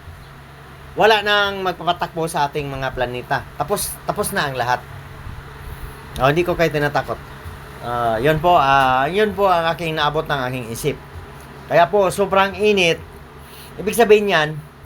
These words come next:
ah, malapit na siya maubos ang panggatong niyan. Kaya po, sobrang init. May panggatong yan eh. <laughs> Yung araw po. Ah, hindi po ako, ah, nagmamarunong, hindi po ako nagmamayabang sa inyo.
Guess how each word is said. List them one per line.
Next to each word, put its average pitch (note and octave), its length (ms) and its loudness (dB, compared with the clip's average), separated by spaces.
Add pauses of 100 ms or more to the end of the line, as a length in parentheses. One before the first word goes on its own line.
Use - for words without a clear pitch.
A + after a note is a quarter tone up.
(680)
ah, F3+ 240 6
malapit G#3 560 2
na G#3 160 -2
siya F#3 520 2
maubos D#3+ 600 -6
ang C#3 160 -6
panggatong B2 600 -4
niyan. A#2+ 240 -4 (1000)
Kaya D3+ 120 2
po, D3+ 120 -4
sobrang C#3 400 -4
init. A#2+ 240 -6 (1200)
May D#3+ 80 -2
panggatong F3 520 2
yan F3 240 -2
eh. - 40 -6 (280)
<laughs> - 560 -4
Yung D3+ 100 -2
araw D3 260 4
po. C#3+ 140 0 (720)
Ah, D3 280 6
hindi E3+ 160 2
po F#3 160 4
ako, F3 540 4
ah, D3 180 4
nagmamarunong, D3 1000 -2
hindi C#3 120 -2
po C#3 120 -4
ako B2+ 200 0
nagmamayabang A#2+ 720 -4
sa B2+ 120 -6
inyo. A#2 200 -4